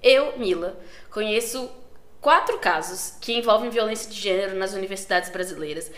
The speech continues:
e que viraram processos mesmo, ou na universidade ou na justiça criminal. Três desses processos envolvem alunos de universidades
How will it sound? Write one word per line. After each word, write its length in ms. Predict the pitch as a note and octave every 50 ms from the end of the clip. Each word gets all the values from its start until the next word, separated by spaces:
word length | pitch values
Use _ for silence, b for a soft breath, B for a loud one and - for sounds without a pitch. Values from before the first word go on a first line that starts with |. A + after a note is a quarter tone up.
| B B B
e 60 | -
que 140 | - - A#3
viraram 480 | A3+ D4 B3 A3+ A#3 B3+ D4 D4+ D4+ -
processos 520 | - C4+ B3+ C4 B3 A#3+ A#3+ B3+ C4+ C4
mesmo, 400 | B3+ F#3+ E3 E3 - E3 E3 - -
ou 280 | F#3+ G#3 A#3 B3+ B3+
na 80 | A#3 G#3+
universidade 760 | G#3 G3+ G3 G3 F#3+ - - F3+ E3+ F3+ F3+ F3+ G#3 G#3+ G#3+ G3+
ou 420 | F#3+ F#3 F#3 F#3+ G3+ G#3+ G#3+ -
na 300 | G3 F#3+ F#3 F#3 F#3 F3+
justiça 340 | F3+ - - - - - G3+
criminal. 380 | - A3+ G#3+ B3+ B3+ D3 - - B B B B B B B B B B B -
Três 320 | B3 A#3+ A#3+ D4+ G4 G4 -
desses 300 | D#4 D4+ D4+ - - -
processos 680 | - B3 A3 - - F3 E3+ E3+ - - F#3 - - -
envolvem 420 | A3 G#3+ G#3+ F#3+ G3+ G3+ G#3+ G#3 -
alunos 460 | G#3+ A3 A3 G#3+ A3 A#3+ D4 E4 D4+
de 80 | B3+ C#4
universidades 760 | C#4 B3+ A#3+ A3 A3 - G#3+ F#3+ D3 B2 D3 E3 E3+ E3 B